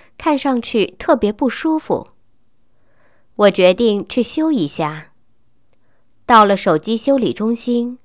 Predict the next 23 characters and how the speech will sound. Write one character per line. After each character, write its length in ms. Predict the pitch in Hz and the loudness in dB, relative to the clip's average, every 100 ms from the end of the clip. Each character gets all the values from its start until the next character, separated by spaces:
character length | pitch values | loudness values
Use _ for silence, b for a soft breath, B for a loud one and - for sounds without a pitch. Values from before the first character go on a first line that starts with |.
| _ _ _ _ _ _ | _ _ _ _ _ _
师 240 | - - 208 | -10 -4 0
傅 120 | 196 | 2
告 220 | 185 226 | 2 -2
诉 180 | 185 185 | -2 0
我， 300 | 156 151 - b b b b | 4 4 2 b b b b
换 300 | - 359 302 | 0 2 4
一 80 | 269 | 2
个 100 | 269 | 0
屏 260 | - 180 | 0 -2
幕 380 | 175 240 220 - b b | 0 2 2 0 b b
大 160 | - 170 | -2 0
概 260 | 170 165 160 | 0 -2 0
要 180 | 196 | -2
八 220 | 180 277 285 | 2 4 4
百 180 | 180 | 2
块。 460 | - - 170 147 - _ _ _ _ _ _ _ _ _ | 0 -4 -6 -6 -20 _ _ _ _ _ _ _ _ _
我 160 | - 226 | 0 2
觉 240 | 202 202 | 4 2
得 260 | 202 220 208 | 4 2 2
有 160 | 233 - | 2 2
点 140 | 262 | 2
儿 100 | 156 | 0
贵， 500 | - 277 220 160 | -2 -2 -2 -4